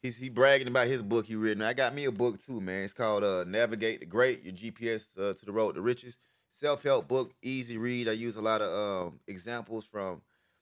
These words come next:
other self-help books like Rich Dad, Poor Dad, Richest Man in Babylon, Think and Grow Rich,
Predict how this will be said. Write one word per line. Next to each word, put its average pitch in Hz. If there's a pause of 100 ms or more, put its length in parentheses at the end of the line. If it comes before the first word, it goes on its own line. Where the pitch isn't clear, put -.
(160)
other 117
self-help 110
books 104
like 90
Rich 98
Dad, 98
Poor 104
Dad, 104
Richest 101
Man 98
in 90
Babylon, 98
Think 98
and 90
Grow 95
Rich, 101